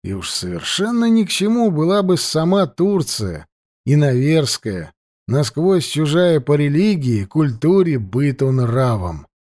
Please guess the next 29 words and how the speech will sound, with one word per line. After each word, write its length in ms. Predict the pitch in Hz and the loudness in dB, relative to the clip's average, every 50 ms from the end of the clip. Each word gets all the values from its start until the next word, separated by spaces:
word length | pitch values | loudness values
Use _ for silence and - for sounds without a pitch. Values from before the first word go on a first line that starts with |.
| _ _ _ _ _ _ _ _ _ _ _ _ _ _ | _ _ _ _ _ _ _ _ _ _ _ _ _ _
Однако 460 | - - 190 214 262 277 240 - 143 117 | -6 -4 -4 -2 -2 -2 0 0 0 -2
в 40 | |
Европе 680 | 110 107 110 117 110 120 165 214 240 220 196 - 185 165 | 0 0 0 0 0 0 0 2 2 0 0 0 -2 -2
полное 540 | - - 160 175 170 170 165 160 156 156 135 | -2 -2 0 0 2 2 2 2 0 0 -2
впечатление 840 | - _ 151 139 - - 143 - 151 160 160 160 156 151 147 143 139 | -4 _ -6 -4 -4 -4 -4 -2 0 0 2 2 2 2 2 0 0
то 180 | 139 233 254 | -2 -2 0
ли 100 | 240 185 | 0 2
не 120 | 151 139 131 | 2 2 0
хотели — 760 | - - 120 113 117 - 196 226 254 247 233 220 208 190 - _ _ _ _ _ _ _ _ _ _ | 0 -2 -4 -4 -2 -2 -2 0 0 2 2 0 0 -2 -4 _ _ _ _ _ _ _ _ _ _
то 100 | 123 127 | 0 2
ли 140 | 139 151 151 | 4 4 4
не 120 | 156 156 | 4 4
могли 440 | 160 165 165 170 170 185 202 214 196 | 4 2 2 2 2 2 2 2 0
понять, 440 | - - 147 151 165 180 180 156 123 | 0 0 -2 0 0 0 0 0 -2
что 220 | - - - 117 | -4 -6 -6 -4
Россия 480 | 110 113 113 - - - 135 131 127 120 | -2 -2 -4 -4 -4 -2 0 0 2 2
ни 140 | 117 117 107 | 2 0 -2
в 100 | - - | -2 -4
коем 400 | - 139 165 208 240 247 240 214 | -4 0 0 0 0 0 0 -2
случае 640 | - - 208 226 240 233 220 - - 170 170 165 | -2 -2 -2 0 0 0 0 0 0 2 2 4
не 160 | 160 156 147 | 4 2 2
будет 360 | 143 147 190 220 202 196 185 160 | 2 0 0 0 2 2 0 0
взваливать 800 | 139 131 123 117 117 120 143 175 190 185 175 165 151 139 - | 0 -2 -2 -2 -2 0 2 2 2 2 2 0 0 -2 -2
на 100 | 135 123 | -2 -4
себя 480 | 113 - - 113 104 123 165 196 208 196 | -2 -2 -4 -4 -2 0 2 2 2 2
добровольно 1000 | 170 160 143 131 127 127 123 127 165 220 254 254 233 214 185 151 127 104 92 - _ _ _ _ _ _ _ _ _ _ _ _ _ _ | 2 0 0 0 -2 -2 0 0 0 0 0 2 2 2 2 2 0 -2 -6 -10 _ _ _ _ _ _ _ _ _ _ _ _ _ _
этакую 760 | 143 180 214 202 202 _ _ - 180 160 - 170 160 156 151 | 0 0 0 0 -2 _ _ -4 -4 -2 0 0 0 2 0
головную 720 | 139 123 127 123 123 120 117 120 127 135 139 139 135 131 127 | 2 2 0 2 2 0 0 0 2 2 2 2 2 2 0
боль. 500 | 117 110 127 131 127 120 110 95 85 | 0 0 2 2 2 2 0 -2 -6